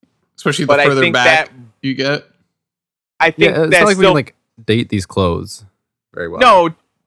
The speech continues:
Speaker 2: totally, but you can still measure some amount of progress. Like, there was nothing. And they always try to act like everyone's, like, these illiterate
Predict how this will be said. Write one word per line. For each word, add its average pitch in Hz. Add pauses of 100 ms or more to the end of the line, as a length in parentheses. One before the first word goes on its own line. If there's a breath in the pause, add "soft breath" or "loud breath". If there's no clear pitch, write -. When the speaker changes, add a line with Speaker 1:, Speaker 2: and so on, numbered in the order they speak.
(440)
Speaker 2:
totally, 135
but 139
you 147
can 160
still 175 (300)
measure 139
some 131 (180)
amount 120
of 101
progress. 98 (140)
Like, 120
there 147
was 160 (640)
nothing. 104 (1200)
And 147
they 156
always 196
try 196
to 160
act 160
like 139
everyone's, 135
like, 123
these 117
illiterate 123